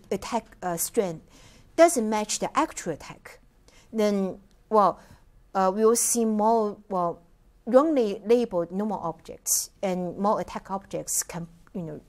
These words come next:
uh, breach the boundary of, um, the adversarial support vector machine decision boundary.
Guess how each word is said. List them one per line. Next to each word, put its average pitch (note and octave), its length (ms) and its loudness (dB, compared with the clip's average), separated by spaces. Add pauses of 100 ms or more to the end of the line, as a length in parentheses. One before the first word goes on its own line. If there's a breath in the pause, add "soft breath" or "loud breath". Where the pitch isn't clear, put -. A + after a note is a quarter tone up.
uh, F3 100 -6
breach G3+ 380 -2
the - 80 -14
boundary D#3 440 -14 (360 loud breath)
of, E3 400 -8
um, D3+ 420 -10
the F3+ 100 -6
adversarial F3 540 -4
support - 280 -12
vector E3 280 -14
machine D#3 300 -14
decision D3+ 400 -6
boundary. D3 400 -20